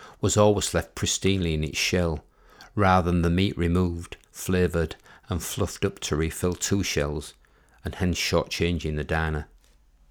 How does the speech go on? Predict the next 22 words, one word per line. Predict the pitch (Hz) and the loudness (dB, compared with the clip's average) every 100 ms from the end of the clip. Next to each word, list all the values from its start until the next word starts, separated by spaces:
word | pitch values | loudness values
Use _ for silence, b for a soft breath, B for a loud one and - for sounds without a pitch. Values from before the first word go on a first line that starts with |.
| _ _ - - | _ _ -20 -4
But | 101 | -2
it | 110 120 | 0 0
was | 104 | 0
at | 104 110 | 2 6
our | 107 104 | 8 8
area's | 101 98 95 - | 6 6 4 4
most | 104 - 98 | 2 2 2
renowned | 90 104 107 85 | 4 6 4 2
restaurant | 85 - 82 78 - b b b | 2 0 -2 -2 -4 b b b
that | 92 | -2
we | 85 90 | 0 0
had | 92 85 | 0 0
his | 80 | 0
biggest | 71 95 85 76 - | 0 -2 0 -4 -6
and | - 85 | -6 -4
best | 82 - | -2 0
scene. | - - 80 76 73 _ _ _ _ _ _ - | 0 0 -2 -2 -8 _ _ _ _ _ _ 2
Winteringham | 110 - 123 113 | 2 4 2 2
Fields | - 110 98 90 92 - - - | 4 2 2 0 -6 -10 -14 -4
was | 98 - | -2 0
the | 101 | 2
area's | 95 90 90 85 | 4 4 2 2